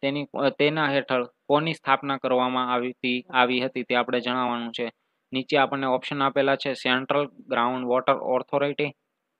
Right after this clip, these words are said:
નેશનલ જળ વિકાસ ઓથોરિટી, રાષ્ટ્રીય જળ વિકાસ એજન્સી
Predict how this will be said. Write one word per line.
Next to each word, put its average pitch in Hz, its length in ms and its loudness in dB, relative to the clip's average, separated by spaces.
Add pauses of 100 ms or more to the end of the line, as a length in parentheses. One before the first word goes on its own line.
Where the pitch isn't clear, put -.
(480)
નેશનલ 143 480 2
જળ 135 260 0
વિકાસ 139 380 -2
ઓથોરિટી, 143 680 0 (460)
રાષ્ટ્રીય 123 560 0
જળ 131 280 0
વિકાસ 135 380 -2
એજન્સી 143 580 -4